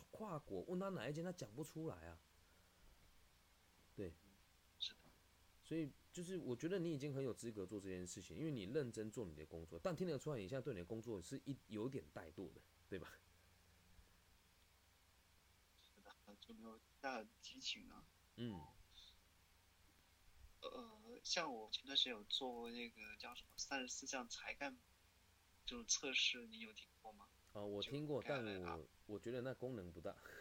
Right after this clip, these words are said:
Speaker 1: <laughs> 但我先说说我观察到的你好了，就是可能会比那份测验还要精准啊。你是一个心胸还蛮宽大的人，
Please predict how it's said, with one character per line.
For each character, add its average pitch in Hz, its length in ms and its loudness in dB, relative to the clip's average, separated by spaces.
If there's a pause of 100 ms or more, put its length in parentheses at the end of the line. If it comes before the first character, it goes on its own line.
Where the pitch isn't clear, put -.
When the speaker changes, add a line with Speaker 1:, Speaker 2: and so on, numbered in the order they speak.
(160)
Speaker 1:
<laughs> 151 140 8 (1000)
但 - 160 -6
我 135 140 4
先 202 160 2
说 190 160 0
说 185 100 2
我 143 120 4
观 139 200 2
察 123 160 0
到 113 200 2
的 98 80 -2
你 85 200 -4
好 85 140 -12
了， - 160 -18
就 117 100 -4
是 110 360 0 (580)
可 127 120 2
能 123 120 2
会 175 100 4
比 110 140 0
那 113 180 0
份 110 160 0
测 104 120 -2
验 107 140 2
还 92 80 -6
要 87 120 0
精 92 260 -4
准 - 220 -12
啊。 - 80 -16 (520)
你 117 100 2
是 165 140 2
一 170 60 6
个 151 120 4
心 160 220 0
胸 143 280 2
还 113 160 -2
蛮 95 260 -2
宽 107 240 -2
大 101 220 -2
的 60 100 -8
人， 53 240 -12